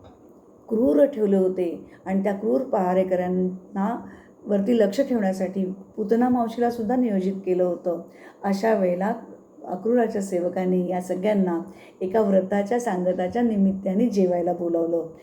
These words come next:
आणि जेवायला बोलवून त्यांच्या जेवणामध्ये काय कालवलं? झोपेचं औषध कालवलं. आणि ते झोपेचं औषध असलेलं जेवण जेवून, चांगलं भरपेट जेवण झाल्यामुळे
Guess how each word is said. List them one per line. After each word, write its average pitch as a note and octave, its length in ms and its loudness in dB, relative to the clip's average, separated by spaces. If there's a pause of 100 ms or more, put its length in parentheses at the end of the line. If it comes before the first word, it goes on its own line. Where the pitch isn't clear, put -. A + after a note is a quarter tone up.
(240)
आणि F#3+ 220 4
जेवायला F#3+ 460 2
बोलवून F3 420 -2
त्यांच्या F3 520 -4 (400)
जेवणामध्ये G3+ 800 2 (580)
काय G3+ 160 0
कालवलं? A#3+ 420 2 (440)
झोपेचं F#3+ 580 2
औषध F#3+ 340 0 (120)
कालवलं. E3 420 -2 (420)
आणि F#3 380 0 (440)
ते A#3+ 220 4
झोपेचं F#3 500 -2
औषध E3+ 340 -2
असलेलं E3+ 380 -2
जेवण F#3+ 500 0
जेवून, F3+ 420 2 (560)
चांगलं F#3+ 340 2
भरपेट F#3 760 0
जेवण G3 320 0
झाल्यामुळे F3+ 720 -6